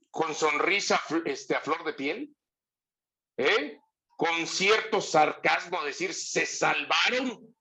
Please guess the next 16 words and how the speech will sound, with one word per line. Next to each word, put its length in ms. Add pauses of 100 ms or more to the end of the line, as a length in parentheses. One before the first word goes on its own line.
(300)
¿eh? 320
Y 60
además 400
las 100
palabras 440
que 80
utiliza 380
este 680 (220)
Alexis 380
Vega, 200
no, 540
yo 120
creo 160
que 100
se 140
salvaron 380